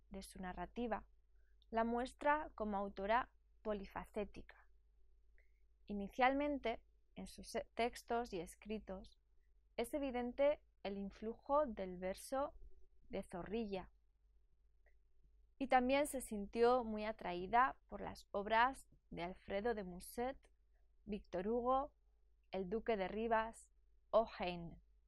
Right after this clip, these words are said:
Esto la llevó a aprender lenguas para ser capaz de leer los textos de estas figuras en su lengua original.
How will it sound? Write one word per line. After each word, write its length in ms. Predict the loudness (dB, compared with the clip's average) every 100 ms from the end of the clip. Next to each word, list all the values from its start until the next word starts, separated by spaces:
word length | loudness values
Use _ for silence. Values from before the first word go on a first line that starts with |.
| _ _ _ _ _ _ -20 _ _ _ _ _ -2
Esto 480 | -2 0 4 4 4 -10 -6
la 140 | -2
llevó 480 | 0 0 2 2 0 -4
a 140 | -6
aprender 460 | -6 -6 -4 -2 0
lenguas 800 | 2 2 0 0 -2 -4 -14 -20 -20 -20 _ _ -8 4
para 200 | 4 4
ser 260 | 2 2
capaz 440 | 2 6 6 6 2 -14 -18 -10
de 100 | -6
leer 420 | -2 2 2 2 -8 -20 -16
los 160 | -16 -4
textos 560 | -4 -4 2 4 4
de 200 | 0 -8
estas 400 | -8 0 0 0
figuras 600 | -8 -8 -2 0 0 -2 -10 -20 -20 -20 -20 _ -16
en 140 | -4 -4
su 160 | 0
lengua 480 | 0 2 6 6 4 0
original. 760 | -4 -4 -8 -8 -6 -6 -8